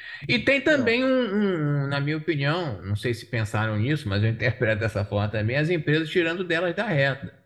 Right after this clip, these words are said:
Speaker 1: Entendeu?
Speaker 2: Uhum.
Speaker 1: Tipo assim, ó, esses caras aqui são bons pra caralho, chegaram lá e tal, mas eles são a ponta do funil imenso de milhões de pessoas, entendeu?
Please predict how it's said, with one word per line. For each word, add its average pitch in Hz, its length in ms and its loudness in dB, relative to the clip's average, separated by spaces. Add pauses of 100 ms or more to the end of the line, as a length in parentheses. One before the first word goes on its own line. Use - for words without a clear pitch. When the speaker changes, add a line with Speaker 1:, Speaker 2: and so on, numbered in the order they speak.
(1300)
Speaker 1:
Entendeu? 120 380 0
Speaker 2:
Uhum. 120 40 -4
Speaker 1:
Tipo 131 300 -2
assim, 120 340 0
ó, 110 380 0
esses - 420 -4
caras 120 340 0
aqui 143 400 -4
são 147 240 -4
bons 120 220 -4
pra 135 140 -6
caralho, 147 580 -2
chegaram 135 580 -2
lá 135 200 -2
e - 40 -6
tal, 151 260 -4
mas 160 180 -6
eles 165 200 -6
são 170 400 -4
a 165 60 -6
ponta 190 400 -2
do 233 140 -6
funil 208 640 -2
imenso 156 800 0
de 113 100 -8
milhões 113 340 -2
de 127 60 -8
pessoas, 143 500 -4
entendeu? 117 440 -4